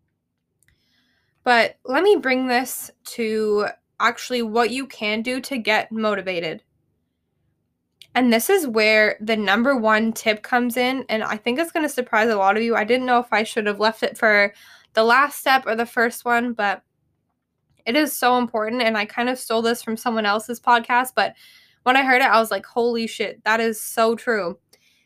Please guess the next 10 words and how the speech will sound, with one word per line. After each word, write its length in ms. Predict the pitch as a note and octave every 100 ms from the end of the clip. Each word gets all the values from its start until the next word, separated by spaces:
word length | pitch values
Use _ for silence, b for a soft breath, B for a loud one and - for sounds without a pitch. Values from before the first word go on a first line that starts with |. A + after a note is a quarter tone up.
| _ A3+
And 480 | A#3 A3+ A3+ A3 - _ _ _ _ _ _ _ _ _ -
the 160 | A#3
number 420 | A#3+ G#3+ C4 F4 E4
one 520 | G#3+ G3 A3 C#4 C#4 -
tip 320 | - A3+ A3+
to 140 | - B3+
help 320 | - G#3+ G#3+
you 120 | A#3+
get 220 | A3 G#3
motivated 680 | F#3+ F#3+ A3 B3+ C#4 D#4+ E4+